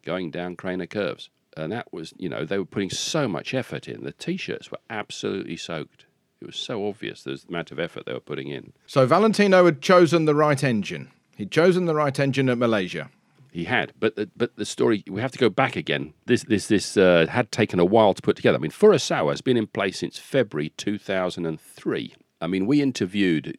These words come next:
Speaker 1: um, at the irta test, Gary Pinch and I interviewed Yoda-san, who was then head of Ya-, Yamaha Racing. Dead confident, knew the way the world was going.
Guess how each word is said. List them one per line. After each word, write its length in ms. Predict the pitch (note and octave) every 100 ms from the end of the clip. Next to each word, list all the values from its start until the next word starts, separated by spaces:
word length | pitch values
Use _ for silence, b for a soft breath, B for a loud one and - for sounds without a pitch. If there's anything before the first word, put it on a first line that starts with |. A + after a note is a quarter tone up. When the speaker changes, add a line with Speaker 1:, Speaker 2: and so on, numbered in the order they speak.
| D2+
Speaker 1:
um, 460 | D2+ C#2+ C#2 C2+ - _ -
at 140 | -
the 120 | D#2+
irta 300 | G2 B2 -
test, 400 | - A#1+ - -
Gary 240 | - F#2 F2+
Pinch 260 | G#2 -
and 120 | D#2+ D2+
I 80 |
interviewed 420 | D#2+ E2 D2+ D#2 D2
Yoda-san, 640 | E2 E2 D#2+ D#2 C#2 C2
who 180 | F2 D#2
was 220 | C#2+ - _ _
then 320 | B1+ C#2+ G2
head 180 | D2 D#2+
of 100 | C#2+
Ya-, 180 | D2+ C#2+ -
Yamaha 460 | C#2+ D#2+ D2 C2+
Racing. 380 | C#2 D#2 - A#1+ B B B B _ _ _ _
Dead 260 | D3+ D3+ -
confident, 600 | F#2+ F#2 - F2+ E2+ - -
knew 160 | A2
the 80 | F#2+
way 160 | E2+ E2+
the 100 | D#2+
world 240 | E2 D#2+
was 140 | D2+ -
going. 420 | E2 D#2+ D#2